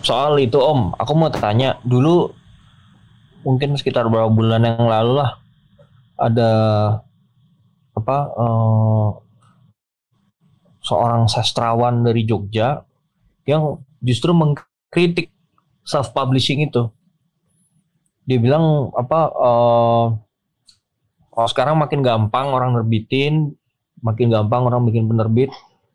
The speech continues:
jadi kualitasnya nggak bermutu. Dia bilang justru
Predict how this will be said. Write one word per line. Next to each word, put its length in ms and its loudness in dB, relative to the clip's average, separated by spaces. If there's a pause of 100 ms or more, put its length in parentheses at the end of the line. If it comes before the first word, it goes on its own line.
(220)
jadi 160 0
kualitasnya 580 -2
nggak 120 0
bermutu. 640 0 (960)
Dia 140 0
bilang 260 2
justru 640 0